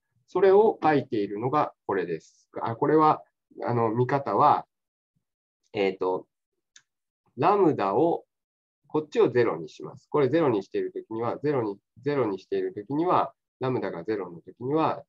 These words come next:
えーと、エルワンノルムの最小化を全然考えてないということなので、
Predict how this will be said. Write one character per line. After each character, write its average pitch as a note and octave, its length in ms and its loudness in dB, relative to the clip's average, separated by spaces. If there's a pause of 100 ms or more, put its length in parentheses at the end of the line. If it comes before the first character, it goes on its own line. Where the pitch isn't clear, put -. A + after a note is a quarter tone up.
え G#2 100 -6
ー F#2 60 -6
と、 D#2 100 -4
エ A2+ 100 0
ル C#3 100 0
ワ D3+ 120 2
ン D3+ 80 2
ノ D3 100 0
ル B2+ 80 0
ム G2+ 100 -4
の E2+ 120 -12
最 C3+ 220 -4
小 C3 180 -2
化 B2 120 0
を A2+ 100 0
全 C#3+ 180 0
然 C#3+ 180 -4
考 C#3+ 260 -2
え B2+ 80 -4
て F#2 100 -6
な F2 140 -10
い E2 80 -18
と - 100 -16
い - 20 -12
う - 20 -12
こ D#2+ 160 -18
と E2 80 -16
な F2 80 -14
の F2 140 -18
で、 G#2 220 -4